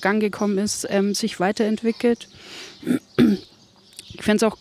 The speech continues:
cool, wenn sich diese ganze Preissache irgendwann wieder normalisieren würde. Also ich finde gerade ist alles <laughs> extrem teuer,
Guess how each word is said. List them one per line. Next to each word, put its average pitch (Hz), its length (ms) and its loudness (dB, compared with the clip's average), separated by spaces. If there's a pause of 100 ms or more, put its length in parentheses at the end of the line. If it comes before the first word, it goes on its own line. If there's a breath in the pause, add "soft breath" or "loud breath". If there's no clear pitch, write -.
cool, 233 240 6
wenn 208 280 4
sich - 200 -4
diese 202 240 0
ganze 208 300 2
Preissache 220 680 4
irgendwann 202 440 4
wieder 208 180 6
normalisieren 196 800 2
würde. 233 480 4 (120)
Also 170 280 0
ich - 160 -2
finde 202 260 2
gerade 190 480 2 (460 loud breath)
ist - 160 -8
alles 196 240 4
<laughs> - 0 -
extrem 175 540 0
teuer, 208 540 4